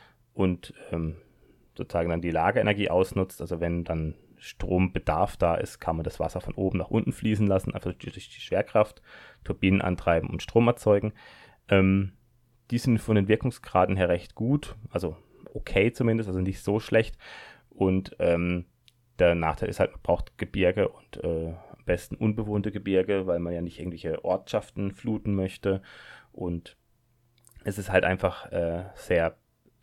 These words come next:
ja, flächen-, äh, intensiv. Und wir haben zum Beispiel in Deutschland eben nicht die Möglichkeiten. Also es gibt, glaub ich,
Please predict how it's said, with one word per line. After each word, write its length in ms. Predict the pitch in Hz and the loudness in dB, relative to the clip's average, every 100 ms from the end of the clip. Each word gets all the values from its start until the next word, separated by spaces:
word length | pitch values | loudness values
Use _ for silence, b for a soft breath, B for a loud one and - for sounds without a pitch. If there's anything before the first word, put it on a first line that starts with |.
| - | -8
ja, 240 | 85 82 - | -4 -4 -6
flächen-, 720 | - - 90 - 120 113 110 | -18 -2 -2 2 4 4 4
äh, 300 | 101 98 98 - | 4 4 2 2
intensiv. 720 | 98 98 101 - 101 107 - B B B B _ _ _ _ _ _ | -2 2 0 0 -2 -2 -6 B B B B _ _ _ _ _ _
Und 380 | 98 92 85 - | 0 0 -2 2
wir 120 | 90 | 4
haben 240 | 85 87 | 4 2
zum 100 | - | 0
Beispiel 240 | 85 78 82 | 0 0 0
in 60 | |
Deutschland 340 | 82 78 - 73 | 0 0 -2 -4
eben 220 | 80 80 | -2 -2
nicht 280 | 80 - - | -4 -10 -4
die 60 | 82 | -2
Möglichkeiten. 480 | 80 - - 85 | -2 -4 -10 -8
Also 140 | - - | -6 -8
es 60 | - | -8
gibt, 160 | - | -10
glaub 220 | - 82 | 0 2
ich, 320 | - - - | 2 -10 -14